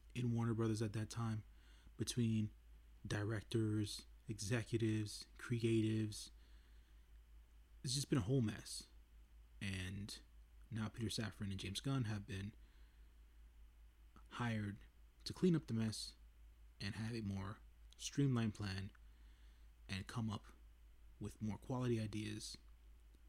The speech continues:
and quality films, um, that will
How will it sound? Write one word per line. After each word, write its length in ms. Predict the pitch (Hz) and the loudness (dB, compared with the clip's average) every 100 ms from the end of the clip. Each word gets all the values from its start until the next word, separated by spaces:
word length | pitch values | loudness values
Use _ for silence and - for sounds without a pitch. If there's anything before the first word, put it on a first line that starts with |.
| - - - | -20 -20 -12
and 140 | - 107 | -10 -8
quality 300 | 117 120 101 | -4 -4 -4
films, 560 | - 90 92 110 - - - - - - - - - - - - - - - - | -4 -4 -4 -8 -10 -12 -18 -18 -20 -20 -20 -20 -20 -20 -20 -20 -20 -20 -20 -12
um, 360 | 90 65 - - - | -8 -8 -10 -8 -4
that 220 | 95 57 | -4 -2
will 320 | 101 92 | -4 -4